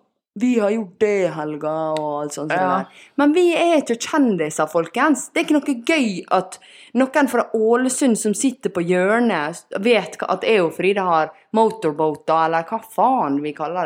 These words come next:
Speaker 1: det.
Speaker 2: Ja.
Speaker 1: Noen i helga. Det er ikke morsomt for noen.
Speaker 2: Nei, overhodet ikke.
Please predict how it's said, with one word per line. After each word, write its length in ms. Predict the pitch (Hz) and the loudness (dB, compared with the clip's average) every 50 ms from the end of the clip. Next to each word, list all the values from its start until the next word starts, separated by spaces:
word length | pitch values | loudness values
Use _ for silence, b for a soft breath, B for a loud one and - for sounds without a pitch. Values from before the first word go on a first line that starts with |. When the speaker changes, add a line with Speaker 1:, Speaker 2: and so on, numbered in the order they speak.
| 139 | -4
Speaker 1:
det. 80 | 127 135 b b b b - | -6 -8 b b b b -8
Speaker 2:
Ja. 300 | 208 208 202 202 208 220 - _ - | -6 -4 -4 -4 -6 -8 -12 _ -8
Speaker 1:
Noen 360 | 202 196 190 190 196 220 208 | -8 -8 -6 -4 -4 -2 -2
i 60 | 196 185 | -2 -2
helga. 540 | 185 196 180 185 175 147 143 139 143 - - _ | 0 0 0 0 -2 -4 -6 -8 -8 -10 -14 _
Det 80 | - 339 | -4 -2
er 80 | 392 392 | -2 0
ikke 160 | - 381 349 | 2 2 2
morsomt 640 | 392 415 403 - - - 349 381 392 339 - - - | 2 2 0 -4 -2 0 2 2 2 0 -2 -6 -8
for 160 | - 285 311 | -2 0 0
noen. 560 | 320 - - - _ - 285 302 311 294 226 - - _ _ _ _ _ | 0 0 -2 -8 _ -4 -2 0 2 2 0 -2 -4 _ _ _ _ _
Speaker 2:
Nei, 360 | 202 220 233 233 233 233 - - _ _ _ _ _ _ _ | -4 -2 -2 0 -2 -2 -6 -10 _ _ _ _ _ _ _
overhodet 420 | 240 240 240 247 254 254 240 247 233 - | -6 -2 -2 -2 -2 -2 -4 -6 -6 -4
ikke. 180 | 247 233 233 | -2 0 0